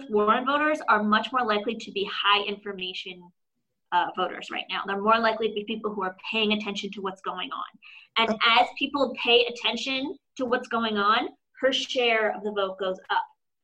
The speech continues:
Speaker 1: So
Speaker 2: Okay.
Speaker 1: it, it's pretty clear looking at the data that a lot of people, and I include my husband in this, my husband was a Bernie Sanders supporter who switched, um, look at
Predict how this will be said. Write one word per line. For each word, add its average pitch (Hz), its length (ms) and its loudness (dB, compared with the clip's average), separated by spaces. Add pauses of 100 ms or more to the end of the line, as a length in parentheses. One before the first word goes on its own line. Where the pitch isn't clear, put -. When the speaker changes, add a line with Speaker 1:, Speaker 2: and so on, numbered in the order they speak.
(260)
Speaker 1:
So - 160 2 (160)
Speaker 2:
Okay. 196 100 -2 (360)
Speaker 1:
it, 262 240 2 (100)
it's 240 180 -12
pretty 311 280 2
clear 277 260 4
looking 233 280 2
at 226 80 0
the 214 80 0
data 214 420 4 (260)
that 220 160 6
a 214 60 6
lot 247 260 6
of 240 80 -12
people, 202 600 -2 (240)
and 226 100 -2
I 240 40 2
include 254 220 0
my 233 100 0
husband 320 360 0
in 202 100 -4
this, 190 140 -8
my 208 100 -2
husband 247 320 -4
was 208 140 -2
a 208 40 -8
Bernie 190 360 -6
Sanders 185 240 -10
supporter 190 460 -8
who 196 80 -10
switched, - 460 -14 (340)
um, 202 400 0 (260)
look 240 460 2
at 220 480 4